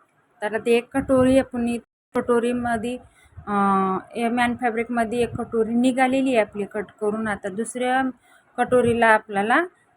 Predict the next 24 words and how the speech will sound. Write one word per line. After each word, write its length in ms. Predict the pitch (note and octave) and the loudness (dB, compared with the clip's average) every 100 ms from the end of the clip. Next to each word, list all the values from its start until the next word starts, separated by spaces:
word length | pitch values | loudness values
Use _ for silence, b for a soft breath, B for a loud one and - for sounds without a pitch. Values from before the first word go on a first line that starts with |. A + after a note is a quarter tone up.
| _ | _
अ, 100 | G#3+ G3+ G3 G3 F#3+ - _ _ B3 | -8 -4 -2 -2 -6 -10 _ _ 0
थोडासा 460 | B3 B3+ C4+ C4+ | 6 6 6 -2
कुठंतरी 600 | B3+ - A#3 A#3 A#3 A#3 | -2 -8 -6 -4 -2 -6
कपडा 360 | A#3 A3+ G#3 A3 | -4 -6 -2 -2
थोडासा 400 | A#3+ G#3+ G#3+ A#3 | -2 -4 -2 -6
जॉईंट 440 | G3+ A#3 A3 B3 A#3 | 0 2 2 0 -4
द्यावं 320 | A3+ B3 A#3+ | 0 0 2
लागेल 360 | A#3 G3+ G3+ G#3+ | 2 2 0 -2
आणि 200 | G3+ G#3 | -2 -6
त्याच्यामध्ये 580 | G#3+ G#3+ G3 F#3+ F#3 A3 | -12 -8 -6 -6 -8 -8
कटोरी 340 | A3+ G3 F#3 | -8 -6 -4
आपली 320 | F#3 F3+ G3 A#3+ | -4 -4 -8 -6
बसवून 460 | C#4 A#3+ A3 B3+ | -6 -6 -6 -6
कट 180 | C#4 D4+ - | -2 -2 -2
करावं 300 | A3 F#3+ E3 | -4 0 0
लागेल. 240 | - - _ _ _ _ _ _ _ A3+ | -4 -12 _ _ _ _ _ _ _ -10
तर 100 | A3 | -6
हे 200 | A#3 B3 | 0 2
आहे 280 | A3+ A#3+ | 2 2
माझ्या 320 | A#3 A3 G#3 G3+ | 0 -2 -2 -4
आजच्या 320 | - - A3+ | -4 -12 -8
पद्धतीचा 640 | A3+ F#3+ G3+ G#3 G3+ A3 | -8 -6 -6 -6 -6 -4
आजचा 300 | G#3 - A3+ | -6 -6 -4
व्हिडिओ. 280 | C4+ C#4 | 0 0